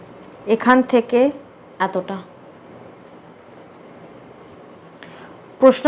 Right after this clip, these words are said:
পনেরো, রাজ্যের প্রধান পাট শিল্প কেন্দ্রগুলি কোথায় গড়ে উঠেছে? একশো আটচল্লিশ নম্বর পাতায় এক লিখবে ডান তীরের শিল্পকেন্দ্র, এখান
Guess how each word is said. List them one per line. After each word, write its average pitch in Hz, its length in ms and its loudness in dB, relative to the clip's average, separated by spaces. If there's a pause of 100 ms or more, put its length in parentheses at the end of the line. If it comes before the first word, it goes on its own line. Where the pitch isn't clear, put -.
(140)
পনেরো, 220 360 4 (340)
রাজ্যের 240 440 6 (100)
প্রধান 233 300 2 (120)
পাট 208 140 4 (100)
শিল্প 240 240 -4 (160)
কেন্দ্রগুলি 233 460 0 (120)
কোথায় 254 320 4 (100)
গড়ে 233 240 6
উঠেছে? 196 320 -10 (500)
একশো 233 260 0
আটচল্লিশ 262 420 -4
নম্বর 269 300 4
পাতায় 208 380 0 (1300)
এক 233 160 2
লিখবে 262 240 4 (120)
ডান 226 240 6
তীরের 254 300 4
শিল্পকেন্দ্র, 226 560 -2 (400)
এখান 226 240 -2